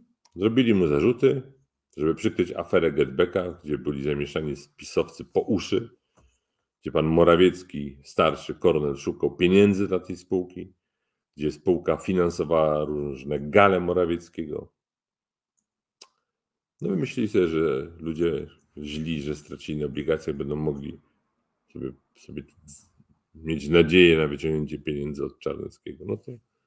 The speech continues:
zrobili mu sprawę. Czyli dwie pieczenie za jednym ogniem.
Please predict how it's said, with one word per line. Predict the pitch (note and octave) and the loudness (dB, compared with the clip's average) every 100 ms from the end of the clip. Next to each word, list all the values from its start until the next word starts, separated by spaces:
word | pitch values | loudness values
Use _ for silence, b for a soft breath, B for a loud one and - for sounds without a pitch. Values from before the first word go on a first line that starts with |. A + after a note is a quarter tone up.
| _ - | _ -2
zrobili | F2 E2 E2 D#2 | 2 2 0 -4
mu | D#2 | -6
sprawę. | - - - - _ | -8 -10 -10 -16 _
Czyli | D2 C#2 | -12 -6
dwie | F2+ A#2+ | -2 0
pieczenie | A#2+ A#2+ G2 E2+ | 0 -2 -2 -2
za | D#2+ | -4
jednym | D2+ C#2+ - | -6 -8 -12
ogniem. | D2 | -14